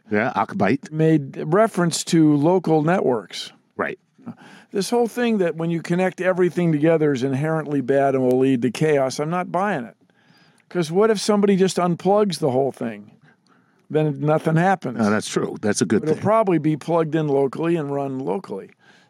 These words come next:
Speaker 2: This, this idea that there's one computer that could set all the clothes in the world on fire, bah.
Speaker 1: <laughs>
Speaker 2: Clothes have to be in the dryer. You have to turn it on. The electricity has to be working, or the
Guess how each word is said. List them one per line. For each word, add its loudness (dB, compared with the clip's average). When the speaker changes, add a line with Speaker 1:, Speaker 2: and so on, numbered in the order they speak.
Speaker 2:
This, 0
this -8
idea 4
that 0
there's -2
one 0
computer 2
that -2
could -4
set 0
all 2
the 2
clothes 4
in 0
the 0
world 4
on 0
fire, 2
bah. 0
Speaker 1:
<laughs> 6
Speaker 2:
Clothes 2
have 0
to -8
be 4
in 6
the 6
dryer. 4
You 2
have 0
to -4
turn 2
it 4
on. 4
The 4
electricity 2
has 2
to -10
be 2
working, 2
or 0
the -4